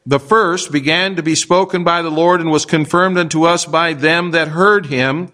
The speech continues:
God also bearing them witness, both with signs and wonders and with divers miracles and gifts of the Holy Ghost, according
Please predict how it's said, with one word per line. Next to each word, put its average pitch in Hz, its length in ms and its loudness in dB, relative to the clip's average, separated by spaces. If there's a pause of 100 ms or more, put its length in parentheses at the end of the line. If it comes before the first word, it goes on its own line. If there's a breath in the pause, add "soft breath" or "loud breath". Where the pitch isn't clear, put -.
(640 soft breath)
God 170 360 2
also 180 420 0
bearing 160 360 0
them 147 200 -2
witness, 156 480 0
both 156 380 0
with 151 140 0
signs 165 500 -2
and 147 120 0
wonders 165 440 0
and 139 120 -2
with 131 160 0
divers 151 480 -2
miracles 165 560 0
and 131 160 -2
gifts 165 300 0
of 151 100 -2
the 131 100 0
Holy 147 220 2
Ghost, 170 480 0 (520 loud breath)
according 139 680 -2